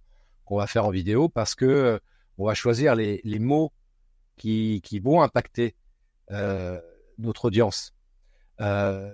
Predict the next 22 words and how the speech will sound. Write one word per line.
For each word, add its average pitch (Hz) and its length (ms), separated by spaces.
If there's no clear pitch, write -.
si, - 380
si, 127 300
si 123 200
je 127 100
dis, 135 180
enfin, 120 200
l'exemple 110 320
tout 123 120
bête, 139 180
tu - 80
vois, 113 160
l'appel 110 280
à 107 60
l'action 131 560
qu'il - 160
s'agit 113 280
d'intégrer 113 440
dans 110 100
ces 107 140
vidéos 101 280
enregistrées, 98 600
notamment, 127 480